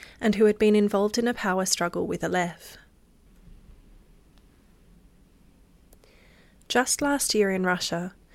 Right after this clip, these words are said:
where the group is illegal, there were dozens of raids and ten arrests in Saint Petersburg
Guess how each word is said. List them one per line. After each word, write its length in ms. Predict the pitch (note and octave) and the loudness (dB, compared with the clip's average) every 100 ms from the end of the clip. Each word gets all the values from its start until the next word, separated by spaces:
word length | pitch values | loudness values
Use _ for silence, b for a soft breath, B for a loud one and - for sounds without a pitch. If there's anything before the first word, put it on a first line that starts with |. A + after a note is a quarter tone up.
| B B B | B B B
where 140 | G3 | 0
the 80 | F#3+ | 2
group 240 | F#3+ F#3+ | 2 2
is 160 | F#3+ F#3 | 2 0
illegal, 580 | F3+ F#3 F#3+ F3+ F3 F3+ - _ B B B B | 0 0 0 -4 -6 -8 -14 _ B B B B
there 100 | G#3 | 0
were 100 | G#3 | 2
dozens 440 | G3+ G3+ A#3 A#3+ | 2 2 2 2
of 140 | C4 A#3+ | 2 2
raids 380 | F3+ F3 F3 - | 0 0 -2 -2
and 200 | F#3+ F#3+ | 0 0
ten 220 | G3+ G#3 | 2 0
arrests 500 | A3 E3 E3 - - | 0 -2 -4 -4 -2
in 120 | F#3 | 0
Saint 260 | - F3+ - | -2 -6 -4
Petersburg 800 | F#3+ G3 F#3+ F3+ E3+ F3 - | -4 -2 -2 -2 -2 -4 -8